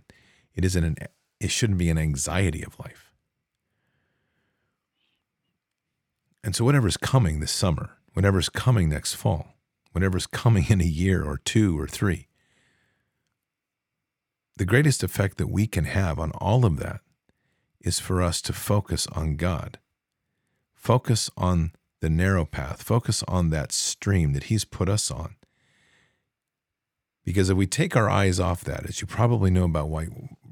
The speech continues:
whitewater rafting, if you don't focus on the rapids that are before you and the one ahead of you, and you're not marking that line where you're going, you're gonna get tossed.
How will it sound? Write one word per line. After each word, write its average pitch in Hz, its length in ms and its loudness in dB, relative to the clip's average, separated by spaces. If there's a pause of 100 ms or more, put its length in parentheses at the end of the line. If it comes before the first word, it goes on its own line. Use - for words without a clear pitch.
whitewater 95 540 -4
rafting, 85 580 -6 (340)
if 85 220 -2
you 135 200 4 (160)
don't 113 360 0
focus - 680 -2
on 95 260 2
the 85 80 -2
rapids 85 600 -2
that 82 100 -4
are 80 160 -2 (240)
before 123 440 0
you 120 260 2
and 95 180 2
the 90 60 0
one 92 220 0
ahead 110 300 -2
of 85 100 -2
you, 78 140 -2
and 76 80 0
you're 90 120 2
not 104 320 0
marking 95 460 0
that 90 220 -2
line 90 380 0
where 76 100 -2
you're 78 140 -2
going, 80 460 -2 (580)
you're 107 200 2
gonna 107 240 2
get 82 220 0
tossed. - 500 -10